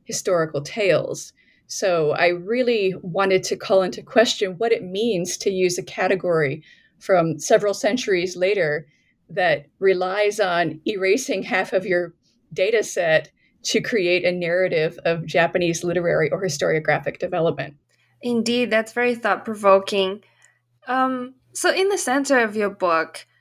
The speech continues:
Speaker 2: is this Okagami, the Great Mirror. Can you tell
Speaker 1: Mm-hmm.
Speaker 2: us briefly what it's about and why is it so important?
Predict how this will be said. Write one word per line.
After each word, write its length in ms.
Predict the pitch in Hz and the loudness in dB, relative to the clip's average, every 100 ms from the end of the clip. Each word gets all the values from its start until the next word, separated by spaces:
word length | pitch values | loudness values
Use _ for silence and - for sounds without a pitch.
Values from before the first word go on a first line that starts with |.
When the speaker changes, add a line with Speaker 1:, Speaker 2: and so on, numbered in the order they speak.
| _ - | _ -2
Speaker 2:
is 380 | 226 220 202 | 0 2 -2
this 480 | - 196 185 180 - - | -2 2 2 0 -4 2
Okagami, 840 | 254 277 220 190 175 160 - 220 | 2 2 0 0 0 -2 -6 -6
the 80 | 208 | -4
Great 340 | 202 240 277 | 0 0 0
Mirror. 440 | 196 170 147 127 117 _ _ _ - | -4 -2 -2 -4 -12 _ _ _ -12
Can 160 | 247 302 | -4 -2
you 120 | 349 | 0
tell 180 | 330 294 | -2 0
Speaker 1:
Mm-hmm. 160 | 285 | 0
Speaker 2:
us 300 | 269 - - _ _ | 0 -6 -10 _ _
briefly 400 | 240 240 233 247 | 0 0 0 -2
what 280 | 240 208 220 | 0 0 0
it's 200 | 220 226 | 0 0
about 500 | 220 - 170 180 175 | -2 0 4 4 2
and 220 | 226 208 | -2 -2
why 200 | 202 202 | -2 -2
is 240 | 269 247 233 | 0 0 -2
it 100 | 226 | -2
so 240 | - 226 | 0 0
important? 920 | 226 226 220 311 311 294 190 - - | 2 0 -2 2 2 2 -8 -10 -18